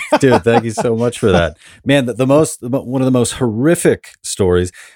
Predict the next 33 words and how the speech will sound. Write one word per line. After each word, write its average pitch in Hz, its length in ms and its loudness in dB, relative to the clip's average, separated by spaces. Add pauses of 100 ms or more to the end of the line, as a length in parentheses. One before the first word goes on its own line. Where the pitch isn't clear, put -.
(120)
um, 104 460 -2 (540)
you 151 120 0
know, 131 180 2
I've 135 280 0
seen 143 520 0
people 127 300 2
getting 95 300 -2
beat 101 220 2
up. 123 320 0 (300)
I've 95 260 -4
seen 104 360 -6
people, 90 640 0
uh, 82 160 -2 (100)
defecate 113 640 -2 (400)
on 90 220 0
the 73 40 -6
street. 127 520 0 (420)
But 101 120 2
I 104 60 4
think 151 280 -2
probably 131 680 -2
the 98 260 -6
most 110 260 -2
horrific 113 580 -2
story 107 320 0
that 95 120 2
I 95 100 2
experienced, 87 640 -4
it 90 60 -4
was 82 160 -2
during 120 280 0
the 120 60 0
pandemic, 90 680 -2